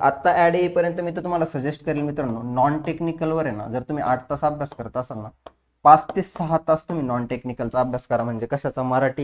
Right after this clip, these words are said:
इंग्लिश, सामान्य ज्ञान, गणित बुद्धिमत्ता. कारण ॲड आल्यानंतर मग तुम्ही टेक्निकलचा अभ्यास चालू करू शकता, तोपर्यंत नॉन टेक्निकल कव्हर करून घ्यायचं, नंतर टेक्निकलला जास्त महत्त्व द्यायचं. म्हणजे काय होतं माहिती आहे का, तुमचा कॉम्प्रिहेन्सिव्ह अभ्यास होतो,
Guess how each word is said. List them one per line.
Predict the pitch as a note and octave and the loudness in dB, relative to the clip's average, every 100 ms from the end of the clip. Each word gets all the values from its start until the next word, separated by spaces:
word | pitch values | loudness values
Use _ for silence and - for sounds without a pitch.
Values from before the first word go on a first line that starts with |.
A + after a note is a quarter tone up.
| C3+ | -4
इंग्लिश, | B2 C3 C#3+ | -4 -4 -4
सामान्य | - C3+ B2+ C3+ C#3+ C3 | -4 -2 0 -2 -2 -2
ज्ञान, | C3 C3+ D#3+ _ _ _ _ A#2+ | -2 -4 -8 _ _ _ _ -2
गणित | C3 C3 | 0 0
बुद्धिमत्ता. | A#2+ C3 A#2+ G#2 G#2 | -2 -4 -4 -4 -4
कारण | - C3 C#3+ F#3 - _ _ _ | 2 2 2 -6 -14 _ _ _
ॲड | C3+ D3 | 0 4
आल्यानंतर | D3+ D#3 D#3+ D#3+ D#3 | 6 4 2 0 -2
मग | D#3 D3+ | -2 -2
तुम्ही | F3 E3 F#3+ E3+ - - D#3 | -4 -4 -6 -14 -20 -8 -4
टेक्निकलचा | C#3+ D3+ D#3 D3 D3+ | -2 -4 -2 -2 -2
अभ्यास | C#3+ D3 D3 - - | -2 -2 -4 -8 -4
चालू | C#3+ C3 C3+ | 2 2 2
करू | C#3+ C#3+ | -2 -4
शकता, | C3+ B2 C3 C#3 | -6 -6 -6 -4
तोपर्यंत | C3+ C#3 C#3 | -4 -4 -4
नॉन | C#3 C#3 C#3 | -2 0 0
टेक्निकल | C#3+ C#3+ C#3 C#3+ - | -2 -4 -2 -2 0
कव्हर | D3+ C3 | 2 2
करून | E3 D#3 D3+ | 2 0 0
घ्यायचं, | A#2+ B2+ | 0 -2
नंतर | C#3 C#3 D3 | -4 -2 -4
टेक्निकलला | C#3+ C#3 C3+ C3+ C3 | -4 -4 -4 -2 0
जास्त | B2+ C#3 - D3 | 2 0 0 -2
महत्त्व | C#3 C3+ B2 | -2 -2 -2
द्यायचं. | B2+ B2 D#3+ - _ - _ D3+ | -2 -4 -8 -10 _ -20 _ -2
म्हणजे | D3+ | 0
काय | D#3 F#3 | 6 6
होतं | F3 C3+ | 6 2
माहिती | C#3+ D#3 | -2 -2
आहे | C3+ | -4
का, | C3+ | -2
तुमचा | C#3+ D#3 | 2 4
कॉम्प्रिहेन्सिव्ह | F3 G#3 G#3 G#3+ G#3+ G3+ F3+ | 6 6 4 2 2 4 4
अभ्यास | E3 E3+ | 4 -2
होतो, | - | -4